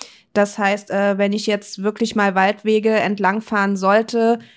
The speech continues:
dann einfach darauf achten, jetzt nicht jede Bodenpflanze zu überfahren oder, keine Ahnung, Lebensraum von irgendwelchen Tieren zu zerstören, über Maulwurfhügel zu fahren, über Ameisenhaufen zu fahren oder sonst irgendwas. Und auch bezüglich Menschen,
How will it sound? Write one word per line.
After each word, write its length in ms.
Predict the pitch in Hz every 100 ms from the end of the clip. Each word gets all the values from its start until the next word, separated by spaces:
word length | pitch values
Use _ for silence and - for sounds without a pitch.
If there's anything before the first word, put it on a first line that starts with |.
| _ _
dann 400 | 214 208 214 208
einfach 320 | - 214 226
darauf 400 | 220 208 208 208
achten, 320 | - 226 - 220
jetzt 240 | 208 208
nicht 220 | 214 214
jede 200 | 220 220
Bodenpflanze 1080 | 202 214 220 226 226 214 226 233 226 220 226
zu 180 | 226 226
überfahren 760 | 208 220 226 - 220 220 226 220
oder, 420 | 208 208 202 208
keine 340 | 208 208 202
Ahnung, 840 | 190 196 190 185 180 170 87 101 -
Lebensraum 640 | 202 220 220 - 202 208
von 160 | 220 190
irgendwelchen 500 | 202 208 202 202 202
Tieren 300 | 220 226 226
zu 140 | 226
zerstören, 560 | 202 214 - 214 214 214
über 320 | 202 202 202
Maulwurfhügel 640 | 196 208 208 202 220 196
zu 120 | 196 202
fahren, 380 | - 208 202
über 540 | 180 190 190 190 190 190
Ameisenhaufen 1080 | - 233 226 220 220 233 208 214 220 214 202
zu 140 | -
fahren 580 | 214 226 202 202 202 208
oder 440 | 190 202 196 190 202
sonst 320 | 202 220 -
irgendwas. 540 | 208 220 - 214 220
Und 300 | - 202 196
auch 260 | 160 190 -
bezüglich 640 | 214 208 240 226 220 -
Menschen, 580 | 202 214 - 233 226